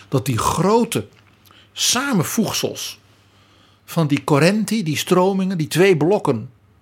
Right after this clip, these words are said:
midden rechts en links, dat die uit elkaar gespat zijn. En kijk je dus naar het parlement in Italië, nou, we hebben heel onlangs natuurlijk weer daarna kunnen kijken hoe men daar Mario Draghi tot premier maakte, hè?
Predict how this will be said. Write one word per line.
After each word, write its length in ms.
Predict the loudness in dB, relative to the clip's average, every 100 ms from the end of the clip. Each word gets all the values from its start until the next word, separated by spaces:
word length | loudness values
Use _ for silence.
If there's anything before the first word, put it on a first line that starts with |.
| _ _
midden 360 | -4 2 4 4
rechts 540 | 2 -2 -4 -10 -12 _ -8
en 200 | -4 -4
links, 320 | -4 -8 -12 -18 -8
dat 140 | -4 -4
die 160 | -2
uit 160 | 0 0
elkaar 240 | -2 -4
gespat 400 | -4 -6 -6 -8
zijn. 160 | -10 -14 _ _ _ _ _ _
En 240 | 0 0
kijk 260 | 0 0 0
je 120 | 0
dus 100 | 0
naar 140 | 2 0
het 160 | 0
parlement 500 | 2 4 4 4 2
in 80 | 0
Italië, 400 | -2 -4 -4 -2
nou, 100 | 2
we 60 | 2
hebben 200 | 2 2
heel 160 | 2
onlangs 440 | 0 -2 -2 -4 -4
natuurlijk 280 | -6 -2
weer 180 | -2 0
daarna 380 | -2 -2 -2 -4
kunnen 280 | -4 -4 -4
kijken 320 | -4 -4 -2
hoe 180 | -2 0
men 160 | 0 0
daar 300 | 0 0 -4 -12 -20 -18 -2
Mario 320 | 2 4 4
Draghi 500 | 4 2 0 -2 -4
tot 180 | -4 -6 -10 _ 0
premier 460 | 4 6 6 4
maakte, 440 | 2 0 -4 -8 -10 _
hè? 120 | -8